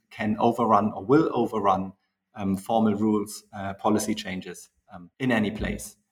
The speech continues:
But what my argument wants to do is raise attention to the aspect of agency, um, and wants to raise attention to the fact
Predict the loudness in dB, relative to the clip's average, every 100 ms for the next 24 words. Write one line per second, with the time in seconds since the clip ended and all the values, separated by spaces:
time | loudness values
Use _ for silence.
0 | _ -6 -2 -2 2 2 4 4 4 0
1 | 2 2 2 0 2 2 2 -2 -8 -12
2 | 0 2 2 0 2 2 4 0 2 4
3 | 4 2 -6 -8 -2 4 4 4 0 -8
4 | -14 _ _ _ _ -4 -4 -4 -10 _
5 | _ _ -2 0 -2 -8 -20 -20 -20 -18
6 | 2 6 6 6 -2 2 4 4 0 0
7 | 2 2 2 0 0 0 -4 0 2 2